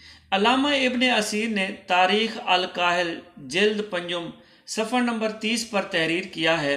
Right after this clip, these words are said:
کہ حضرت عبداللہ شاہ غازی کی سندھ میں آمد خلیفہ منصور عباسی کے دور میں ہوئی اور تحفۃ الکریم کے مصنف شیخ ابو تراب المعروف شیخ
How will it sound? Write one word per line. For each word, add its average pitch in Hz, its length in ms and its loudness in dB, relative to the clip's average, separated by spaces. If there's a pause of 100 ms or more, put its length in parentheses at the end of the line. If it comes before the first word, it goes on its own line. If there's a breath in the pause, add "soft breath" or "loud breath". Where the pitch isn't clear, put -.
(140)
کہ 180 100 0
حضرت 233 320 4
عبداللہ 226 480 2
شاہ 208 220 4
غازی 196 320 4
کی 202 180 -6
سندھ 196 340 -2
میں 196 140 -2
آمد 165 420 -2 (500 soft breath)
خلیفہ 214 560 0 (100)
منصور 190 520 -2
عباسی 180 480 0
کے 170 160 -2
دور 160 260 -2
میں 151 180 0
ہوئی 123 280 -2 (580)
اور 185 140 0 (120)
تحفۃ 214 400 0
الکریم 190 600 -2
کے 202 100 -4
مصنف 160 540 -4 (460 loud breath)
شیخ 202 440 2
ابو 180 300 -2
تراب 165 480 0 (340)
المعروف 175 720 2 (440 soft breath)
شیخ 196 380 2